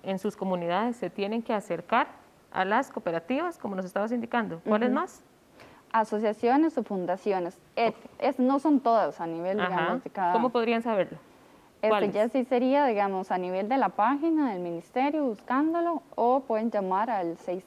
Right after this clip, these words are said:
Speaker 2: tres trece siete mil uno. Este, ahí, digamos, le podemos contestar a alguna de nosotras o ya contactar, digamos, eh, pueden, eh, a Pronamipe también, arroba M T S S punto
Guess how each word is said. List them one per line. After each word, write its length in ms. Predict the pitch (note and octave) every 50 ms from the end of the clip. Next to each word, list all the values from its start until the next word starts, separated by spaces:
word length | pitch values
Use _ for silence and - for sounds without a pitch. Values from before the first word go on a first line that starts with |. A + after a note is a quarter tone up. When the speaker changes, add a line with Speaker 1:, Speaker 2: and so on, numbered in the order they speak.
| - -
Speaker 2:
tres 280 | A3 G#3+ A3+ C4 C4+ - - -
trece 420 | - A#3 B3 C#4+ C#4 - D#4+ D#4+ D4+ - -
siete 260 | - F#3 F3+ - D#3+
mil 220 | E3 E3+ F3+ G3+
uno. 200 | A#3+ C#4+ E4 F#4 F#4+ F4 - - - - - - - - - - - - _
Este, 420 | - G3+ G3+ G3+ - - G#3+ G#3 G3+
ahí, 240 | G3 F#3+ F#3+ G3+
digamos, 360 | G#3 A3 A3+ A#3 A#3 A#3+ A#3+ A#3
le 80 | G#3+
podemos 320 | - F3+ F3 G3+ A3 A#3 -
contestar 560 | - F3 E3 E3+ - F3 F3 - G3 F#3+ G#3+
a 40 | G#3
alguna 440 | G#3 G#3 G3 G3+ G#3 G#3 G#3 G3+
de 80 | F#3 F3+
nosotras 640 | E3+ E3+ - - C4+ D4 C#4+ C#4+ C#4 C#4+ C#4 C4+ G#3+
o 60 | G3
ya 180 | F3+ F#3 F3+ F#3
contactar, 580 | - G#3+ A#3 - - - - - F#3+ F#3+ F#3+
digamos, 460 | G#3 G#3 F#3+ G3 G3 G3+ G#3 G#3 - - -
eh, 180 | F3+ E3+ E3 -
pueden, 520 | - F3+ F3+ F3+ F#3 F#3+ G3 F#3 F3 F3+ - - _ - -
eh, 300 | - F3+ F3 E3 E3 D#3+ D#3+ D#3+ D#3+ E3+ F#3 _ - - - - - - - -
a 120 | - G3+
Pronamipe 800 | - - - F#3+ F#3 F#3 F3+ F3+ G3+ A#3+ C4+ C#4+ C4+ C#4 - C#4+
también, 440 | - - G3+ F#3+ F#3 G3+ A3 C4 C4
arroba 340 | G#3+ F#3+ F3 F#3+ G3 G3+ G#3
M 160 | G#3 G3+ G3+
T 220 | - - G3+ G3+ G#3
S 260 | G#3 - G#3+ G#3 G#3+
S 200 | A3+ - C4 B3
punto 640 | - - G3+ F#3+ F#3+ F#3 - - G3 F#3+ F3+ E3+